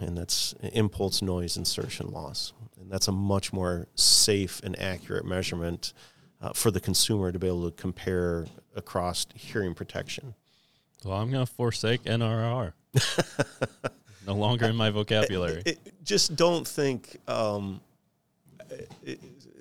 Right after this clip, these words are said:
Speaker 1: s-, so that, boy, that makes, that makes my skin crawl a little bit. I don't want listeners to think, like, it's not important, but, um, there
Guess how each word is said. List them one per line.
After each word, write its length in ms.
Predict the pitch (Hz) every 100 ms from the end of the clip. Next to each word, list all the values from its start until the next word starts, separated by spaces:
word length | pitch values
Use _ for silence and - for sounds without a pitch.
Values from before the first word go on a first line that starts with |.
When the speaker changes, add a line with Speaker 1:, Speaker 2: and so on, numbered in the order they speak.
| 131
Speaker 1:
s-, 220 | - - -
so 240 | - 143
that, 320 | 135 - 135
boy, 180 | 127 127
that 140 | 123 117
makes, 260 | 120 -
that 200 | - 120
makes 260 | 117 107 -
my 60 |
skin 320 | 107 - 110 107
crawl 280 | 113 101
a 40 | 101
little 240 | 107 110
bit. 240 | 113 123 113
I 140 | 107
don't 180 | 113 110
want 200 | 110 98
listeners 440 | 113 - 113 104 -
to 100 | 107
think, 260 | 107 98
like, 160 | 101 101
it's 160 | 107
not 240 | 113 101 110
important, 640 | 95 151 107 123 135 139
but, 280 | 113 98 - 110
um, 360 | 101 98 95 - - - - - - -
there 720 | - 117 117 110 107 104